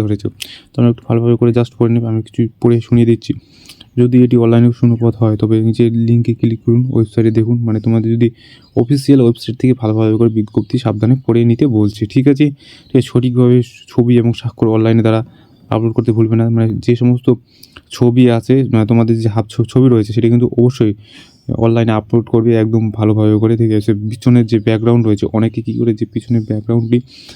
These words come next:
এম, পরিষ্কারভাবে তুলতে পারে না এবং, হ্যাঁ, আমার টুপি এবং চশমা দিয়ে, এই সমস্ত কিছু দিয়ে কিন্তু ইগনোর করবে, ঠিক আছে? ফ্রেশভাবে তোমরা একটু ছবি আপলোড করার চেষ্টা করবে, ঠিক আছে? আর য-, যদি অনলাইনে শূন্যপদ হয়, তাহলে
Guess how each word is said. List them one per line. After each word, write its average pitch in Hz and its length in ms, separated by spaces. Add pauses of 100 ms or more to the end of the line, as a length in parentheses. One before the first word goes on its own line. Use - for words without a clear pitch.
(280)
এম, 110 260 (160)
পরিষ্কারভাবে 117 480 (140)
তুলতে 123 220
পারে 110 180
না 110 120
এবং, 110 240
হ্যাঁ, 107 180 (480)
আমার 110 160 (240)
টুপি 123 400 (140)
এবং 113 300
চশমা 120 300
দিয়ে, 113 200
এই 127 80
সমস্ত 147 320
কিছু 127 220
দিয়ে 123 120
কিন্তু 135 220 (420)
ইগনোর 127 280
করবে, 104 240
ঠিক 139 160
আছে? 139 160 (460)
ফ্রেশভাবে 120 480
তোমরা 117 220
একটু 117 160
ছবি 117 280
আপলোড 107 260
করার 113 180
চেষ্টা - 300
করবে, 120 220 (160)
ঠিক 135 120
আছে? 151 140 (200)
আর 110 120
য-, 110 200 (120)
যদি 120 240
অনলাইনে 117 340
শূন্যপদ 117 360
হয়, 113 160
তাহলে 113 300